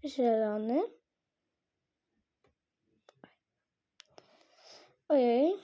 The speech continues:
o dobra. I teraz tak. I teraz go po prostu, no, żeby powstał pierścionek. Hmm, nie wiem, jak to inaczej powiedzieć. No dobra, już tutaj zawiązałam sobie.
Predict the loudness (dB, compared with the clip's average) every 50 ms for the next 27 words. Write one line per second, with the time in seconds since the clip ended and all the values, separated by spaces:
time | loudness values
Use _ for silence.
0 | -16 -20 -12 -8 -8 -8 -8 -8 -14 -16 -18 -20 -20 -20 _ _ _ -8 -6 -6
1 | -4 -4 -4 -6 -6 -8 -6 -4 -4 -4 -4 -6 -12 -20 -20 -20 -20 -20 -20 -18
2 | _ -4 -2 0 0 -2 -4 -6 -10 -6 0 2 4 4 4 2 -2 -10 _ _
3 | _ _ -8 -4 -2 0 0 0 0 -2 -4 -8 -12 -14 _ -8 -4 0 0 0
4 | 0 0 -2 -4 -4 -4 -4 -4 -4 -4 -4 -8 -12 -6 -2 0 0 0 0 -4
5 | -10 _ _ _ _ _ _ _ _ _ -8 -8 -8 -8 _ _ _ _ _ -20
6 | -20 _ _ _ _ _ _ _ _ _ _ _ _ _ _ _ _ _ -8 -2
7 | 0 2 2 2 2 4 4 4 4 4 4 4 4 4 4 4 2 2 0 -6
8 | -8 -8 -6 -6 -6 -4 -4 -4 -6 -6 -8 -12 -12 -14 -14 -10 -4 -2 0 0
9 | 0 -2 -2 -2 -2 0 0 0 -2 -4 -4 -6 -8 -8 -8 -6 -2 0 2 2
10 | 2 0 -2 -4 -4 -4 -6 -4 -6 -6 -8 -14 -18 -20 -20 -20 -20 _ _ _
11 | _ _ _ _ _ _ _ _ _ _ _ _ _ _ _ _ _ _ _ _
12 | _ _ _ _ _ _ _ _ _ _ _ _ _ _ _ _ _ 0 2 2
13 | 2 2 0 -2 -2 -2 0 0 0 -2 -4 -6 -10 -2 2 4 4 4 4 2
14 | 0 2 0 0 0 -2 -4 -6 -8 -8 -10 -12 -14 -14 -8 -4 -4 -2 -2